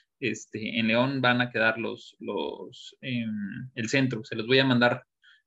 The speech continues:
la información, reitero, para que la puedan encontrar en la página. Y, eh, pues bueno, esos, reitero, otros a-, aspectos importantes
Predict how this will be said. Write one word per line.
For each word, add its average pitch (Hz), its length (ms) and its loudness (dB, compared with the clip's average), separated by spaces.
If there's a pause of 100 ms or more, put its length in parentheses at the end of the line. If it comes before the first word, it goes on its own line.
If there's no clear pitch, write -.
la 117 80 -6
información, 120 600 -2 (100)
reitero, 135 420 0
para 113 200 -2
que - 80 -4
la 110 120 -2
puedan 117 200 0
encontrar 110 340 -2
en 123 60 2
la 127 100 0
página. 175 420 2 (840)
Y, 156 560 -2
eh, 110 560 0
pues 107 140 -2
bueno, 104 240 -4
esos, 131 600 -6
reitero, 131 640 -2
otros 131 460 0
a-, 117 240 0
aspectos 131 420 2
importantes 123 1000 -2